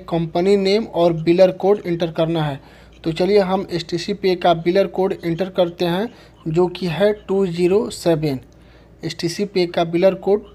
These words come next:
टू ज़ीरो सेवन है। तो जैसे ही हम यहाँ पे टू ज़ीरो सेवन एंटर करते हैं, ये बिलर कोड no बिलर कैटेगरी फाउंड आ रहा है। तो अब ये मुश्किल हो गया, यहाँ से हम पैसे ट्रांसफ़र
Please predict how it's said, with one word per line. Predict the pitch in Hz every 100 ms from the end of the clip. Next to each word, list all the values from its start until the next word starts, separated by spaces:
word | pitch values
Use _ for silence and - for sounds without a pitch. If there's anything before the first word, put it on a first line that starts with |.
| -
टू | 180 202 196
ज़ीरो | 175 175 202 254 - - -
सेवन | - 165 160 175
है। | 160 135
तो | 165
जैसे | 160 185 185 208
ही | 196
हम | 185 185
यहाँ | 180 170
पे | 165 170
टू | 170 196
ज़ीरो | 185 180
सेवन | 170 180 175 -
एंटर | 170 170 202
करते | 208 170 175
हैं, | 170 185 240 - - -
ये | 160 202
बिलर | 175 180 190 185
कोड | - 196 202
no | 170 185 240
बिलर | 196 175 190 226 -
कैटेगरी | 170 180 175 196
फाउंड | - 175 190 233 - - - - - - -
आ | - 175
रहा | 175 170
है। | 170 151 151
तो | - 185
अब | 196 185 202
ये | 202 202
मुश्किल | 185 - 208
हो | 190
गया, | 185 190
यहाँ | 185 170 175
से | 170 185
हम | 185 202
पैसे | 160 156 196
ट्रांसफ़र | 185 175 - 202